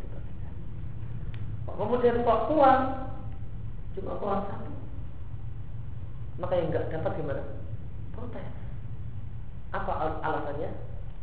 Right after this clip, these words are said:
Qiyas. Saya sama dengan,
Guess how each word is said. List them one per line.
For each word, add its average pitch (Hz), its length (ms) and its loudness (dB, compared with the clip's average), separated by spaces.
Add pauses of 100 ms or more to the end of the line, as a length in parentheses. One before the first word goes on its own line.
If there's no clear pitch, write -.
(360)
Qiyas. 269 240 -2 (1300)
Saya - 320 -4 (480)
sama - 280 -4
dengan, 214 240 -4